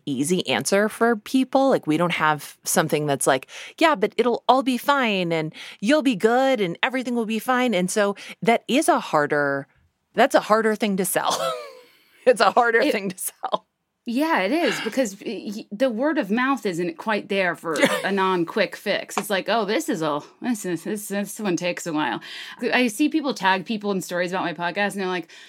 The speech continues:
Speaker 2: "It's really long, and I'm sorry for that, but da, da, da." And I'm like, "Oh, great sell, gang." <laughs>
Speaker 1: Thanks.
Speaker 2: So, no, you're right. And I think that's the thing is, like, you know, th-, so much self-help is in the business of broken people, and people really need to think about their business model. And if they be-,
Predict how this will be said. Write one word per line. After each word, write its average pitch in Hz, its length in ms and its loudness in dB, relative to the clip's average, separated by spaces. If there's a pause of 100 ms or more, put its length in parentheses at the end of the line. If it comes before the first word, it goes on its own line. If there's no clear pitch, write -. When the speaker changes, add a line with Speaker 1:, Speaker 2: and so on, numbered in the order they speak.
(140)
Speaker 2:
"It's 226 240 -6
really 254 260 0
long, 185 300 2
and 165 100 2
I'm 160 100 2
sorry 180 360 0
for 180 160 -4
that, 180 260 0
but 175 120 -4
da, 202 100 0
da, 208 80 2
da." 202 60 2
And 185 120 2
I'm 208 100 0
like, 196 200 -4
"Oh, 226 140 0
great 202 360 -2
sell, 208 300 0
gang." 165 340 -2
<laughs> - 140 -20
Speaker 1:
Thanks. 277 400 2 (160)
Speaker 2:
So, 285 240 4 (340)
no, 285 280 2
you're 285 240 0
right. 247 300 0
And 240 140 0
I 240 80 0
think 247 220 -6
that's 202 280 -2
the 214 120 -6
thing 214 260 -2
is, 185 160 -4
like, 180 240 -2 (400)
you 214 240 -2
know, 175 180 0
th-, 180 200 0
so 208 180 0
much 220 180 2
self-help 240 440 0
is 190 100 0
in 202 60 2
the 185 80 2
business 165 340 -2
of 175 80 -8
broken 180 300 -2
people, 262 260 -2
and 165 140 2
people 185 340 -4
really 190 220 0
need 202 120 0
to 190 60 -4
think 226 220 -4
about 202 220 0
their 170 100 0
business 262 420 0
model. 170 300 2
And 190 100 0
if 170 100 -4
they 214 200 0
be-, 196 200 0